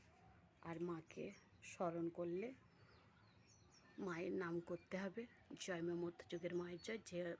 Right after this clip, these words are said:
জয় মা মধ্যযুগের মায়ের জয়, জয় মা মধ্যযুগের মায়ের জয়।" এইভাবে নাম করে সেই জলটা রেখে সেই জলটা কিছুক্ষণ পরে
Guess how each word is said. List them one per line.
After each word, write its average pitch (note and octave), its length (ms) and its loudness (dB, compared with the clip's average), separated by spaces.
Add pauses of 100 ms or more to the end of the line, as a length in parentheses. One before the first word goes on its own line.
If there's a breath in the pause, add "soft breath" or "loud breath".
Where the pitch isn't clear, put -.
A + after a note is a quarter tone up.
(140)
জয় F#3+ 220 4
মা F3+ 140 6
মধ্যযুগের F3 600 0
মায়ের E3+ 260 0
জয়, B3+ 180 0 (520 loud breath)
জয় G#3 220 10
মা A3 120 6
মধ্যযুগের E3 560 4
মায়ের D#3 300 2
জয়।" E3+ 220 -2 (1080 loud breath)
এইভাবে F3+ 500 6
নাম E3+ 260 6
করে F3 300 4 (200)
সেই - 260 -2
জলটা D#3+ 440 2
রেখে E3 400 0 (680 loud breath)
সেই F3 160 0
জলটা E3 280 4 (100)
কিছুক্ষণ G3+ 400 0 (140)
পরে E3+ 180 2